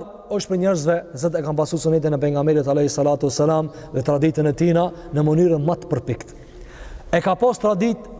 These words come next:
kur mos me hangër vet. Abdullah ibn Umar, djali i Omerit radhiyallahu an. E ka pas tradit kur mos me hangër vet, edhe në shtëpi. Kur ka hangër bukë, ka thirr dikan prej të varfërve dhe kanë hangë bashk. Dhe e ka pas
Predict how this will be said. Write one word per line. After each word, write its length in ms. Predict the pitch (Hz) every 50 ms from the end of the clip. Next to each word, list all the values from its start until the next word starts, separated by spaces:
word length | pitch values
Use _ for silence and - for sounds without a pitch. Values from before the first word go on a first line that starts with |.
| -
kur 300 | - 202 233 247 233 202
mos 180 | 196 208 180 -
me 100 | 185 196
hangër 360 | 175 196 208 185 165 170 147
vet. 300 | 139 123 - - - - - - - - - - - - - -
Abdullah 560 | - 127 131 127 143 139 147 160 175 185 190 170 - - - - - -
ibn 220 | 147 143 143 147 156 -
Umar, 280 | 175 180 165 143 127 117 - - - -
djali 260 | 139 156 156 160 165
i 20 |
Omerit 440 | 165 165 175 170 143 127 120 - -
radhiyallahu 560 | - - 139 143 143 147 143 139 147 143 139 143 147
an. 140 | 151 127 110 - - - - - - - - - - - - - -
E 100 | 160 170
ka 120 | 170 208
pas 180 | 202 262 262 226
tradit 280 | 220 240 240 269 240 -
kur 200 | - 262 277 262
mos 140 | 254 220
me 80 | 202 240
hangër 300 | 240 240 233 214 220 202
vet, 300 | 175 139 123 - - - - - - - - - - -
edhe 140 | 143 156 170
në 120 | 175 170 160
shtëpi. 180 | - - 196 143 110 - - - - - - - - - -
Kur 100 | - 135
ka 140 | - 156 151
hangër 240 | 175 214 226 214 202
bukë, 240 | 175 226 226 208 185
ka 140 | 208 185 143
thirr 140 | 208 202 165
dikan 260 | 185 156 196 196 160
prej 220 | 170 180 190 190 185 - - - -
të 100 | 165 165
varfërve 400 | 147 180 214 226 185 214 214 220
dhe 80 | 208 -
kanë 160 | 202 196 180 180
hangë 120 | 185 165
bashk. 280 | 147 143 127 120 - - - - - - - - - - - - - - -
Dhe 260 | - 143 156 196 226 226 226 220 - -
e 100 | 190 190
ka 160 | 190 214 208 208
pas 240 | - 254 269 277 -